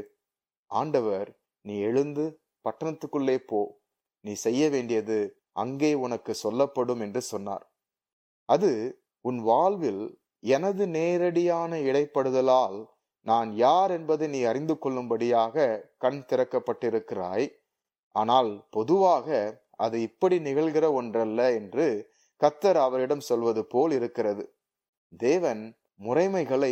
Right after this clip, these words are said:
பயன்படுத்துகிறார். தமது ஜனங்களின் மூலமாக கிரியை செய்வதே அவரது இயல்பான முறைமையாகும். தமஸ்குவிலே அனனியா என்னும் பேருள்ள ஒரு சீஷன் இருந்தான். அவருக்கு கர்த்தர் தரிசனமாகி,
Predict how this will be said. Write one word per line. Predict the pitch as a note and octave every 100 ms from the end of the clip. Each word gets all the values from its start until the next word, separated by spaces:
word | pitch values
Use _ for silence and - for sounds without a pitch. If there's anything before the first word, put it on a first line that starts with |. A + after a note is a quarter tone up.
| B2
பயன்படுத்துகிறார். | A2 A#2+ A2+ G#2+ - G#2 G2+ G2 F#2 _ _ _ _ _ _ -
தமது | A2+ A#2 A2
ஜனங்களின் | A2+ B2+ F#3 F3+ E3 B2+
மூலமாக | G#2+ B2+ C3 B2 A2+ A2 C3 G#2 G2 _
கிரியை | - E3 F3 D3
செய்வதே | - - A2+ A2 G#2+ F3+ B2+ G#2+ - _ _
அவரது | G2 A2 A2 G2+
இயல்பான | G#2 B2+ F3 D#3+ D3 C3+ D3+
முறைமையாகும். | B2+ A#2+ A#2+ A#2+ A2+ G2+ F#2+ G#2+ _ _ _ _ _ _ _ _ -
தமஸ்குவிலே | D#3 A3 - F#3+ C3+ A#2+ C#3+ G#2 A#2 _ -
அனனியா | C3 F#3 F#3+ F#3+
என்னும் | E3+ C3 A#2+
பேருள்ள | B2 B2+ A2+ D#3+
ஒரு | B2+ A2 -
சீஷன் | C3+ - A2
இருந்தான். | G2 G2+ G#2 - _ _ _ _ -
அவருக்கு | A#2 D#3+ E3 C3+
கர்த்தர் | - C3 - F3
தரிசனமாகி, | A2 A#2+ B2 C3 A2 G#2 G2+ D#3+